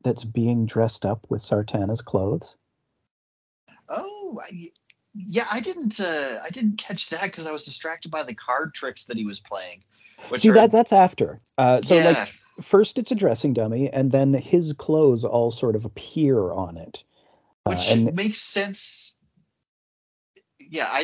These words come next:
Speaker 2: I didn't catch that it was significant. Like, I didn't make the
Speaker 1: Right, yes.
Speaker 2: connection,
Speaker 1: The, the
Speaker 2: but it makes
Speaker 1: clothing thing
Speaker 2: sense
Speaker 1: is pretty
Speaker 2: five minutes
Speaker 1: important with
Speaker 2: later.
Speaker 1: this movie, yeah.
Speaker 2: Yes.
Speaker 1: Uh, 'cause, so, interestingly, uh, between the two movies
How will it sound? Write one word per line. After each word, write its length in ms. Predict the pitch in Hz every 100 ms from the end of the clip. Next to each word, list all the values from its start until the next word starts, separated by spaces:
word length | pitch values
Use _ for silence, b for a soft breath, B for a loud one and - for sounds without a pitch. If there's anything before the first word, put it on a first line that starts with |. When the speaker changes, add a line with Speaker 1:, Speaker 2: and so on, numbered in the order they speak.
| 151
Speaker 2:
I 80 | 147
didn't 220 | 170 147
catch 260 | 151 143 -
that 120 | 135
it 180 | 123 123
was 140 | 113
significant. 720 | - 113 113 135 113 113 107 - _ _ _ _ _ _ _ _ -
Like, 160 | 131
I 80 | 147
didn't 180 | 147 170
make 40 |
the 60 | 202
Speaker 1:
Right, 200 | 180 123
yes. 300 | 135 131 107
Speaker 2:
connection, 180 | 110 - - -
Speaker 1:
The, 160 | 170
the 120 | 151 151
Speaker 2:
but 120 | -
it 20 | 185
makes 80 | 170
Speaker 1:
clothing 0 |
thing 80 | 165
Speaker 2:
sense 340 | - 156 135
Speaker 1:
is 40 |
pretty 160 | - 139
Speaker 2:
five 80 | 131
minutes 180 | 131 147
Speaker 1:
important 220 | 131 127
with 80 | 110
Speaker 2:
later. 120 | 113
Speaker 1:
this 120 | -
movie, 320 | 113 107 90
yeah. 260 | 104 113 92 -
Speaker 2:
Yes. 360 | 117 - -
Speaker 1:
Uh, 200 | 147 135
'cause, 260 | 143 196 156 -
so, 360 | - 208 185 - _ _ -
interestingly, 760 | 214 220 - 185 170 156 120
uh, 160 | 135 127
between 420 | 123 123 147 143
the 60 | 135
two 200 | - 113
movies 540 | 117 123 110 104 104